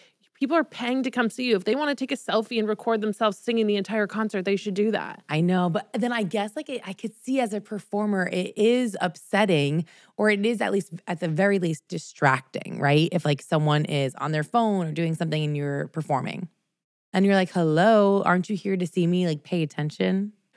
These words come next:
Speaker 2: But at the same time, like, they paid to come see you, so let them do whatever the hell they want.
Speaker 1: Fun. Like, you're like, "Oh my God, what if you love Miranda and you're having so much fun and you wanna, like, take a selfie with your friend?" Like, I a hundred percent in that situation feel like Miranda was in the wrong.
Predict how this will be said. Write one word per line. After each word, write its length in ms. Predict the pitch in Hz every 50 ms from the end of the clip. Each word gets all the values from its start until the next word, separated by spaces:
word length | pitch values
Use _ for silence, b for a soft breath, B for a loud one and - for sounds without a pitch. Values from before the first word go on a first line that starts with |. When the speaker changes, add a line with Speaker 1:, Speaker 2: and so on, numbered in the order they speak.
| _
Speaker 2:
But 80 | - 220
at 60 | 214
the 80 | 226 226
same 160 | 285 277 254
time, 140 | 277 285 269
like, 220 | 254 240 202 170 151
they 200 | 185 196 240 269
paid 300 | - - 294 277 233 -
to 80 | 294
come 200 | - - 269 262
see 320 | 220 - - 285 294 294 277
you, 180 | 240 226 233 208
so 160 | - - 254
let 100 | 233 220
them 140 | 269 247 247
do 80 | 254
whatever 280 | 247 233 233 226 214 226
the 80 | 226
hell 140 | 220 214 214
they 100 | 208 208
want. 300 | 202 202 202 180 - - 330 349 - 330 - - _ _ _ _ _ _ _
Speaker 1:
Fun. 440 | 226 254 330 359 285 202 185 190 190
Like, 220 | 214 220 220 - -
you're 120 | 262 262
like, 140 | 254 254 -
"Oh 80 | - 262
my 120 | 262 277
God, 200 | 262 262 254 226
what 100 | 208 226
if 100 | 233 -
you 160 | 277 277 240
love 300 | 220 185 208 208 220 214
Miranda 400 | 226 226 220 220 226 233 233 220
and 80 | 208 202
you're 140 | 196 202 196
having 340 | 185 202 214 214 226 226 214
so 160 | - 240 220
much 220 | 214 214 196 -
fun 260 | - 240 240 233 226 214
and 120 | 208 202
you 80 | 202 208
wanna, 180 | 208 214 214
like, 160 | 214 214 - -
take 180 | - 226 214
a 60 | 220
selfie 320 | - - 233 214 214 - 220
with 100 | 208 185
your 100 | 220 202
friend?" 340 | - - 226 220 208 185 185
Like, 160 | 185 - -
I 200 | - 240 277 320
a 60 | 349 320
hundred 220 | 294 269 220 196
percent 260 | 185 196 - 208 196
in 120 | 190 175 170
that 240 | 175 175 175 - -
situation 880 | - 202 - - 233 226 226 226 220 - - 254 247 247 254 254 254 - b b b b b b _ _ -
feel 160 | 233 214 208
like 300 | 202 196 190 190 180 - - _ - -
Miranda 460 | 208 202 202 196 190 185 185 175 165
was 160 | 170 175 170
in 100 | 170 127
the 80 | - -
wrong. 340 | 120 101 98 120 135 202